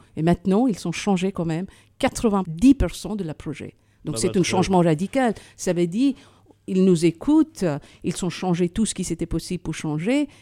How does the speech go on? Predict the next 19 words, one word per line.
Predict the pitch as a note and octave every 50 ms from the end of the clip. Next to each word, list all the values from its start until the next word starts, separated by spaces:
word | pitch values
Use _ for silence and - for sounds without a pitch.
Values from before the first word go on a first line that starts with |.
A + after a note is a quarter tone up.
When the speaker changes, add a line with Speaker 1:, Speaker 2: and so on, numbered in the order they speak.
| _ -
Speaker 1:
Et | - E3
maintenant, | E3+ E3 E3 - - G#3+ A3+ C4 -
il | - E3+ -
faut | - F#3+
pas | - F3 E3
oublier, | D3 D3+ D#3+ G#3 C4
c'est | A#3 - F#3
reste | D#3 F3 G#3+ A#3+ - - - F#3+
un | E3+
projet | D#3 - - F3 D#3 D3 D#3 G3 B3 A#3+ - _ _
privé. | - - A3+ G3 C#3+ B2+ G2+ - _ _ _ _
Pas | A#3 A#3+
Speaker 2:
C'est | B3 E3
quoi | D#3+ - F3 F#3 F3+
le, | D#3+ C3+
la | C3 C3 B2+
référence, | A#2+ B2+ A2+ - A#2+ B2 A2 A#2+ C#3+ C#3+ C3
par | - A2+ A2
exemple, | A2 A2 A2 A#2+ C3 C#3+ D3 C3 -